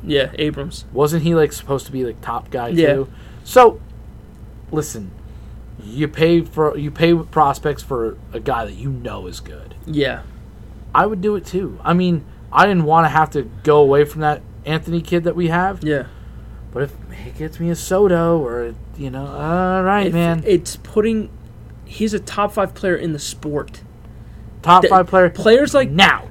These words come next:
Speaker 1: players like that do not become available often.
Speaker 2: No, and when they do, and listen, I didn't, we, I didn't even say it 'cause I didn't even realize it until they said it, was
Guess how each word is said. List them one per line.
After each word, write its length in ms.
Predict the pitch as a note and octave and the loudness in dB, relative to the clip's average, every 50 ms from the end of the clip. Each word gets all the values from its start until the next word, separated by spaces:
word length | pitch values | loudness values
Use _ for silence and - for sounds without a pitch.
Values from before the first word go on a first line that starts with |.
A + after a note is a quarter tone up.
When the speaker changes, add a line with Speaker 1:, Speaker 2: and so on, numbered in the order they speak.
| - - - | -16 -18 -18
Speaker 1:
players 400 | - - G#3+ G#3 A3 C4 C4+ A3+ | -6 0 4 4 4 4 2 -2
like 200 | B3+ B3+ G#3+ - | -2 -2 -2 0
that 280 | - F#3+ G3 G3+ G3+ G3 | 0 2 2 2 0 -2
do 80 | F3 | -2
not 380 | D#3+ D#3 D#3 D#3 D#3 E3 E3+ E3+ | -4 -2 0 0 0 0 0 -4
become 360 | F#3+ E3+ - - F3+ D#3+ D#3+ | -6 -8 -6 -4 -4 -2 -2
available 600 | D#3 C#3+ C#3 C#3 C#3 C3+ C3+ B2 C3+ B2+ A#2+ - - | -2 -2 -2 -4 -2 -2 -4 -4 -6 -6 -6 -6 -8
often. 500 | C#3+ B2+ B2 B2 - - - B2 B2 - C#3 | -8 -8 -8 -8 -10 -12 -12 -12 -12 -6 -2
Speaker 2:
No, 240 | D#3 G#3 A3 D#3+ - | 2 2 2 2 0
and 160 | - D3 D3+ | 0 0 0
when 100 | D3+ D3 | 2 0
they 120 | C#3+ C3 | -2 -4
do, 400 | A2+ A2+ C#3+ D#3+ F3+ A3 B3 B3 - - - - - | -2 2 6 6 6 6 4 -4 -12 -16 -18 -2 2
and 100 | E3+ F3+ | 6 8
listen, 320 | A3 A#3 A3+ G#3+ D#3+ A#2 - - - - - - - - - - - | 8 8 6 2 -6 -10 -10 -16 -18 -18 -18 -18 -18 -18 -18 -4 2
I 160 | B2 D3+ F3 | 4 6 6
didn't, 600 | F3+ F3+ E3+ D#3+ - - - - - - A#2+ A#2 | 6 4 2 0 -2 -8 -16 -18 -16 -16 -10 -6
we, 120 | C3+ D3 | -4 -4
I 160 | C3 A#2 D3 E3 | 2 2 2 2
didn't 180 | D#3+ D3 C#3+ | 2 0 -4
even 200 | C#3 B2+ B2 B2 | -6 -8 -8 -12
say 260 | - - F#3+ G3+ G3 | -6 -2 0 0 0
it 40 | E3+ - | 0 -2
'cause 100 | - C3 | -2 -2
I 80 | D3+ D#3 | -2 -2
didn't 180 | D3+ C3+ B2+ | -2 -4 -6
even 160 | B2+ A#2+ A2 | -8 -10 -6
realize 540 | A#2 C#3+ E3+ E3+ D#3+ D3 B2+ B2 A#2 A2+ A2+ | 0 2 4 4 4 2 0 -2 -4 -6 -6
it 160 | A#2+ A#2 A2 - - - - | -8 -8 -8 -10 -16 -16 -12
until 240 | - C3 B2 - C3 | -12 -10 -6 -4 -4
they 120 | B2 A2+ A2 | -4 -4 -6
said 240 | - - E3 F3+ | -2 0 2 2
it, 100 | E3+ C#3+ - | 2 0 0
was 240 | B2+ A#2+ A2+ - | -6 -8 -8 -10